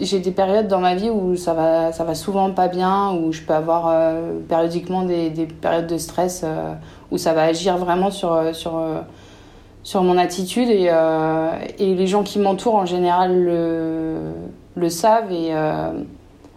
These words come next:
À partir du moment où ils sont, ils savent le gérer, je me dis que là, vraiment, il y a un certain niveau de, de, d'intimité qui fait que, que j'ai, je peux être moi-même et j'ai, j'ai, j'ai pas à être, euh, en être gênée.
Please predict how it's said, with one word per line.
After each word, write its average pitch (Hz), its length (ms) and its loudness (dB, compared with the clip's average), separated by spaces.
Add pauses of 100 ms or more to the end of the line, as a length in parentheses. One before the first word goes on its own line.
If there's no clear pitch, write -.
(120)
À 190 40 0
partir 214 340 0
du 220 80 4
moment 214 420 6
où 202 60 -2
ils 185 160 -6
sont, 180 840 -2
ils 180 80 -2
savent 202 300 0
le 208 100 2
gérer, 196 400 2
je 180 140 -2
me 175 80 0
dis 190 160 -4
que - 120 -2
là, 185 200 4
vraiment, 180 240 -4
il 196 80 -2
y - 20 0
a 170 60 2
un 165 80 2
certain 180 320 -4
niveau 185 400 2
de, 156 460 0 (1200)
de, 180 320 2
d'intimité 208 680 2
qui 202 140 -8
fait 208 180 2
que, 165 680 0
que 165 180 -4
j'ai, 175 300 -2
je - 160 0
peux 202 140 0
être 208 160 2
moi-même 196 380 2
et 180 60 2
j'ai, 165 260 0
j'ai, 160 240 -4 (100)
j'ai 175 200 -2
pas 190 140 2
à 180 140 4
être, 170 200 -6
euh, 165 260 2
en 165 280 2
être 165 420 0
gênée. 170 460 0